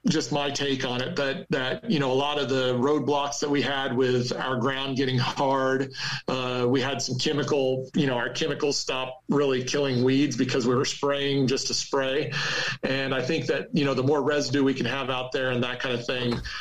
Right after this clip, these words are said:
the less we have to worry about, the less we have to worry about paying our, you know, our bills aren't as high because we don't have as many trips across our fields.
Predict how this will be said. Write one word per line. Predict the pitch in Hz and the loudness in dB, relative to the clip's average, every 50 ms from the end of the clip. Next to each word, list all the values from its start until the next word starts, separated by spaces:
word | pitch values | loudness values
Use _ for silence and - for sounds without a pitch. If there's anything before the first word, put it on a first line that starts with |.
| - - | -6 -4
the | 139 135 | -2 0
less | 139 147 139 - - - | 0 0 0 -2 -2 -2
we | 127 | -2
have | 113 139 - - - | -2 -2 -4 -4 -2
to | 123 | -2
worry | 117 127 127 127 123 123 | 0 2 2 2 2 2
about, | 117 110 120 117 117 120 - - - _ _ _ _ - - - - _ _ _ _ - - - - | 0 0 -2 -4 -4 -6 -8 -12 -16 _ _ _ _ -20 -20 -20 -20 _ _ _ _ -16 -14 -6 -2
the | - 147 143 | 0 2 2
less | 147 147 143 - - | 2 0 0 0 0
we | 143 123 | 0 0
have | 135 147 147 - - | 0 -2 -2 -2 0
to | 131 | 0
worry | 117 123 135 135 131 131 127 | 2 2 2 2 2 2 2
about | 117 120 120 123 - - - | 0 0 -2 -4 -4 -6 -4
paying | - 135 127 123 123 | -4 -2 -2 0 0
our, | 117 117 - - | 0 0 0 0
you | 151 131 | 0 0
know, | 123 113 | 0 0
our | 113 123 131 | 0 0 0
bills | - 165 165 165 160 165 160 - | 0 2 2 2 2 0 0 -2
aren't | 139 135 135 | -2 -2 -2
as | 131 120 - | -2 -2 -2
high | - 151 143 131 135 | -2 -2 -2 -2 -2
because | 127 127 120 - 113 117 | -2 -2 -2 0 2 2
we | 131 | 2
don't | 127 123 120 | 2 2 0
have | 127 117 | 0 0
as | 120 | 0
many | 123 123 120 120 | 2 2 2 0
trips | 120 - 156 143 - - - - - - - | 2 2 2 0 0 0 -4 -6 -6 -6 -6
across | 139 123 147 143 135 131 - | -4 -2 0 0 0 0 -2
our | 135 120 - - | -2 -2 0 2
fields. | 139 131 127 123 123 123 123 - | 2 4 4 4 2 0 0 -2